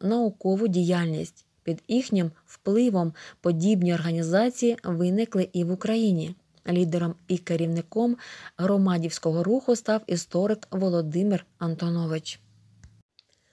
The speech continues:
Така діяльність занепокоїла царську владу. У тисяча вісімсот шістдесят третьому році було видано таємне розпорядження,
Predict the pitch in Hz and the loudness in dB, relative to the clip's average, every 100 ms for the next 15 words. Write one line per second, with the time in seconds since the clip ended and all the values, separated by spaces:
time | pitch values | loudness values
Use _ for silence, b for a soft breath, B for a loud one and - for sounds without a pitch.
0 | _ _ _ _ _ - 180 196 175 185 | _ _ _ _ _ 2 8 10 10 8
1 | 208 285 311 294 285 - 233 220 240 294 | 6 6 4 2 0 -2 0 2 4 2
2 | 302 277 277 233 247 247 247 - 190 - | 2 0 2 4 6 6 2 0 -2 -2
3 | 240 220 196 160 147 170 - _ - 180 | -2 0 0 0 -2 -6 -10 _ -2 2
4 | 262 440 392 262 220 202 208 208 - 254 | 4 4 2 4 2 0 -2 -2 2 2
5 | 208 B B B - 214 190 247 - 185 | 2 B B B 0 2 4 2 4 4
6 | 180 170 170 170 180 233 247 208 170 180 | 2 2 2 2 4 4 4 2 4 4
7 | 175 160 185 190 226 226 220 220 185 196 | 4 4 4 4 4 2 2 2 4 2
8 | 196 190 190 - 202 233 202 170 165 160 | 2 2 0 0 2 4 2 0 -2 -4